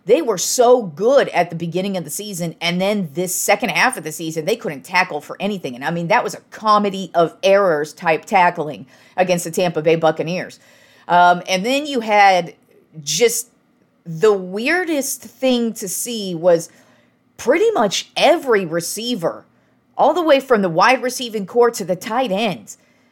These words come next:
were starting to argue and yell at Jalen Butthurts on the sideline. Like, it was just the weirdest fucking thing to see. I don't know what the hell happened with this locker room.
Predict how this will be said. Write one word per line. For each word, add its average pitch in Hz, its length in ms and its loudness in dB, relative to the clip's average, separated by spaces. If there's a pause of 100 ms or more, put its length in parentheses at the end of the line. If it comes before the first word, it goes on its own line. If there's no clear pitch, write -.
(180)
were 175 120 -2
starting 269 580 0
to 170 180 -6
argue 165 720 0
and 170 180 0
yell 208 440 0
at 139 140 -2
Jalen 185 440 0
Butthurts 165 680 0 (400)
on 311 160 2
the 381 100 0
sideline. 226 680 -2
Like, 190 240 0
it 311 120 -2
was - 220 0
just 175 260 -4
the 185 100 4
weirdest 190 840 -4
fucking 254 360 0
thing 247 180 0
to 196 80 -6
see. 233 180 -6
I 220 140 4
don't 262 140 2
know 202 100 4
what 196 340 0
the 196 80 0
hell 202 260 4
happened 185 380 2
with 165 140 -6
this 196 200 -2
locker 185 360 2
room. 196 300 -8